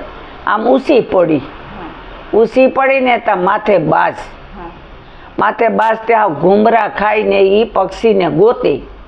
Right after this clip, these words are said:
Speaker 2: હા.
Speaker 1: કે ક્યાંય પક્ષી છે આમાં ક્યાંય જંગલમાં એમ. એટલે એમ કરતા હતા ને તા ઓલો કે, ઓલો કે,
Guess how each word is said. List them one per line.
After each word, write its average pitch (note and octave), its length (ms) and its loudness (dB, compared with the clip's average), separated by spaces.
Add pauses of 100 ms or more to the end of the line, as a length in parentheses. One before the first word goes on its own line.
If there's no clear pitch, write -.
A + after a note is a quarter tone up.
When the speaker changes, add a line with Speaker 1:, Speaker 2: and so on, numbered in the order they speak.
(100)
Speaker 2:
હા. F3+ 120 -12 (340)
Speaker 1:
કે F3+ 100 0
ક્યાંય A3 280 -2
પક્ષી G#3+ 420 0
છે C4 220 2
આમાં C4 260 2
ક્યાંય B3 260 0
જંગલમાં G#3+ 600 2
એમ. G#3 200 0
એટલે - 1040 -4
એમ A3+ 200 0
કરતા A3+ 340 0
હતા A#3+ 240 2
ને G#3+ 180 2
તા F3+ 1400 2
ઓલો G3 300 4
કે, A#3 380 0 (720)
ઓલો G3+ 420 4
કે, A#3 380 0